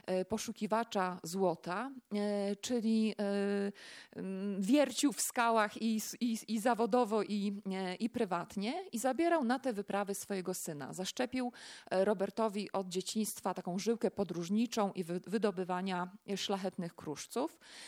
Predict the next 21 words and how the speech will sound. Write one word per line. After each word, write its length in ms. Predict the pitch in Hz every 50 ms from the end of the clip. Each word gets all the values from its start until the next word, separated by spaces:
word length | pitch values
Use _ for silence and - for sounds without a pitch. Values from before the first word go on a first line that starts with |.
| - - - -
E, 280 | 202 208 208 208 208 - - -
i 100 | 240 226
tą 200 | - 311 339 262
drogą 440 | 277 277 285 247 269 262 247 240
także 280 | - - 247 208 214 226
zawodowo 520 | 196 233 220 202 214 190 247 233 208 196
poszedł, 400 | - - 208 - - 202 180 - - - -
e, 260 | 185 170 165 165 -
Robert 320 | - 226 196 180 180 - -
Flaherty. 560 | - 185 180 180 185 202 214 - 302 330 392 - _ _ _ _ _ _ _ _ _ _ _ _ - - _ _ _ -
E, 380 | 233 226 226 226 220 226 220 208
był 360 | 202 196 190 262 311 320 311
wysył-, 520 | 247 202 254 233 - - - 233 - -
w-, 720 | 208 113 143 202 208 208 220 214 - 214 202 - - 196
je-, 120 | 202 220 233 -
jego 220 | 220 269 214 269
podróże, 680 | - - 254 190 247 285 330 339 294 214 220 190 180 175 - - - - - - - -
e, 380 | 208 208 202 202 202 202 196
w 100 | 196 -
kanadyjską 680 | - 247 233 220 214 202 277 294 254 - - 233 214 208
część 440 | - 254 247 240 214 - - -